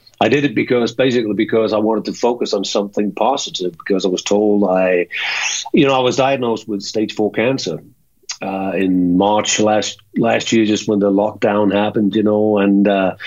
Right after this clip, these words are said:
that was kind of my way to, you know, to focus on something positive. I had all these songs and ideas and, and, you know, focus on something good and then try to, you know, put the bad aside.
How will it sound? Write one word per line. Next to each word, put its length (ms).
that 160
was 180
kind 280
of 80
my 240
way 260
to, 300
you 180
know, 160
to 80
focus 340
on 120
something 400
positive. 440
I 80
had 140
all 160
these 180
songs 440
and 80
ideas 640
and, 220
and, 420
you 80
know, 300
focus 360
on 100
something 380
good 440
and 180
then 220
try 180
to, 220
you 100
know, 140
put 220
the 60
bad 280
aside. 500